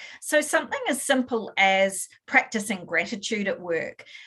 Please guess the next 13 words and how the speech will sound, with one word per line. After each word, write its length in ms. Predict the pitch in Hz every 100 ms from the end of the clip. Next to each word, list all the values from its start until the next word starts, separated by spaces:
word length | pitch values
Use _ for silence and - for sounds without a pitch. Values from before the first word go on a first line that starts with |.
| _
um, 340 | 202 190 190 202
being 260 | 269 277
specific 640 | 269 - 220 233 - 240 208
and 140 | 196
giving 260 | 196 196 196
people 300 | 214 - 180
positive 480 | - 208 208 170
feedback 640 | - 165 185 196 147 - -
and 280 | 202 185 180 -
letting 340 | 214 233 240
them 180 | 226 185
know 220 | 180 185
that 200 | 190 -